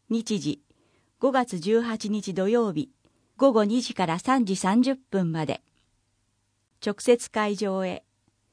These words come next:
問い合わせ、郷土博物館。電話、零四二、四九三の八五八五。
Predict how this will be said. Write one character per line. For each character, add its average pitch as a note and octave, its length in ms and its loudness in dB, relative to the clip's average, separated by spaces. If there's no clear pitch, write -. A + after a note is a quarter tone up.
問 G#3+ 200 0
い G#3 80 2
合 G3 100 2
わ G3 120 0
せ、 - 280 -6
郷 B3 240 4
土 B3 80 2
博 A#3 300 -2
物 A3 260 -4
館。 D#3+ 240 -6
電 G#3+ 380 0
話、 G3 200 0
零 A#3+ 400 4
四 A3+ 340 0
二、 E3+ 220 -4
四 C4 360 2
九 C4 260 0
三 F3+ 440 -4
の E3 220 -4
八 G#3+ 440 -6
五 G#3+ 340 0
八 F#3 340 -8
五。 F#3+ 260 -2